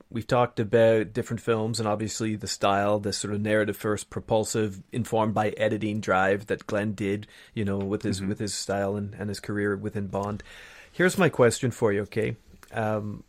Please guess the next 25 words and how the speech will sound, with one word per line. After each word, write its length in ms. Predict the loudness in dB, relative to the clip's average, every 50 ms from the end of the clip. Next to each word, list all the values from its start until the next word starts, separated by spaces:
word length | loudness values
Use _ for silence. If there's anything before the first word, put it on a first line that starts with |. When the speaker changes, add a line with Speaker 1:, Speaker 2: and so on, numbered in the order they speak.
| _ _ _ _ _ _ _ _
Speaker 1:
and 80 | 2 4
I'm 60 | 6
gonna 100 | 6 6
put 160 | 6 6 4 4
myself 320 | 4 2 4 4 4 4 4
on 80 | 0
the 60 | 0 -2
spot 260 | 0 2 2 4 4
as 80 | 2 0
well 160 | 2 2 2
as 100 | 0 -2
you. 200 | -4 -6 -6 -10 _ _ _ _ -20 -20 -20 -20 -20 -20 -20 _ _ _
You 100 | -2 0 6
got 420 | 8 10 10 10 8 8 4 0 _ _ _ _
one 560 | -8 0 4 6 6 6 6 4 2 0 -2 -8 _ _ _ -4
John 300 | 2 2 4 4 4 4
Glenn 280 | 4 4 4 4 4 0
film 440 | 0 0 0 0 0 -2 -2 -4 -6 -10 _ _ _ _ -8 0
that 180 | 2 2 2 2
you 100 | -2 -2
can 140 | -2 -2 -4
take, 480 | 0 2 2 2 2 -2 -8 -16 -20 _ _ _ _ _ _ _ _ _ _ _ _ _ _ _ _ _ _ _ _ _ _ _
and 160 | 0 0 0 2
only 380 | 4 4 4 4 4 2 0 -2
one, 440 | 0 2 2 4 4 2 0 -4